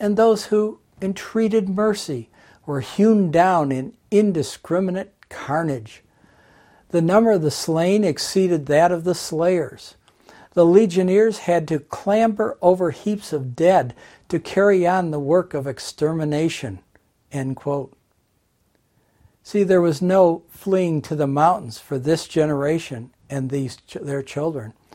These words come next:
Remember, the preterist said, "Oh no, verse fifteen of Matthew twenty-four, that's the same temple." No, it's not. They were told to flee to the mountains in Matthew twenty-four fifteen, but here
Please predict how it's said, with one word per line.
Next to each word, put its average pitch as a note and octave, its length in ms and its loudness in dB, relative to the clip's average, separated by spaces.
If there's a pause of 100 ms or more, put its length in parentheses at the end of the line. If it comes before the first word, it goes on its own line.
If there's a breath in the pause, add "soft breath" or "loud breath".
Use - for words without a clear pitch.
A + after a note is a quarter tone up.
(640 soft breath)
Remember, E3 320 2
the C3+ 100 -4
preterist F3 520 4
said, B2+ 340 -8 (320 soft breath)
"Oh A3 160 8
no, D#3 380 4 (580 loud breath)
verse E3 300 2
fifteen G3 520 0
of D#3 80 -2
Matthew C#3+ 320 0
twenty-four, D#3+ 580 2
that's D#3+ 220 -2
the D3+ 80 -6
same D#3+ 280 -2
temple." F3 340 -2
No, B3 260 0
it's - 200 -4
not. C#3+ 300 -6
They A3+ 100 -2
were G#3 100 -4
told F#3+ 280 0
to F#3 80 -4
flee F#3 240 2
to F#3 60 -2
the F3 80 -4
mountains F3 420 -2
in C#3 180 -6
Matthew D3 440 -6 (380 soft breath)
twenty-four D3+ 520 -2
fifteen, D3 640 -4
but C3+ 160 -6
here E3 480 0